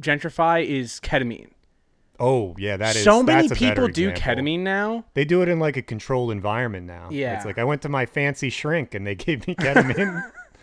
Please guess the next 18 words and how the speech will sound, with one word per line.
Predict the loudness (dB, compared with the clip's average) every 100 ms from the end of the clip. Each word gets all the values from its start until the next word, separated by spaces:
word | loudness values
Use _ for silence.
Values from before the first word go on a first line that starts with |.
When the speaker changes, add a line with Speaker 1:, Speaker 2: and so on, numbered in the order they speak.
| -20 -20 -20 _
Speaker 1:
Yeah, | 2 4 6 4
I, | 4 2 0 -2 0
I, | 2 0 -4 -2
I | 0
rented | 2 2 2 2
out, | 4 4 2 -2 -6
uh, | -4 -2 -4 -6 -10 _ _ _
a | -4 -2
room | 0 0 -2
at |
the | -2
Box | -2 -2 -4
Hotel | -6 -4 -4 -2 -2
and | -4
just | -8 -8
kinda | -4 -2 0
Speaker 2:
<laughs> |
Speaker 1:
sat | 2 2